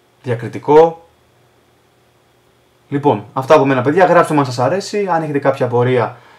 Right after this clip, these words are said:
γράψτε και αυτή. Σας ευχαριστώ, βεβαίως, που είδατε το βίντεο. Μπείτε να δείτε όλα μου τα βίντεο. Κάντε μια εγγραφή στο κανάλι. Ανεβάζω καθημερινά βίντεο.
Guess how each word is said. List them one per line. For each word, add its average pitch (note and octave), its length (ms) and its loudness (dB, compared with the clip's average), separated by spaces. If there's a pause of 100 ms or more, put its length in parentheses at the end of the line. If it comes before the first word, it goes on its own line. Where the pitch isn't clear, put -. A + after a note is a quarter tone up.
(340)
γράψτε C3 280 -8
και B2 140 -4
αυτή. F#3 500 -4 (760)
Σας C3 120 -4
ευχαριστώ, C3+ 300 -2
βεβαίως, C3 300 0
που - 80 -6
είδατε C3 140 0
το B2+ 100 -6
βίντεο. D#3 720 2
Μπείτε C#3+ 240 -2
να D3+ 80 2
δείτε C3+ 140 -2
όλα C3 140 0
μου B2+ 80 -6
τα B2 120 -2
βίντεο. D3 240 0
Κάντε D3+ 280 0
μια C#3+ 120 0
εγγραφή B2+ 200 -4
στο - 100 -10
κανάλι. C#3+ 320 -2
Ανεβάζω C#3 360 -4
καθημερινά B2 500 -6
βίντεο. D3 480 2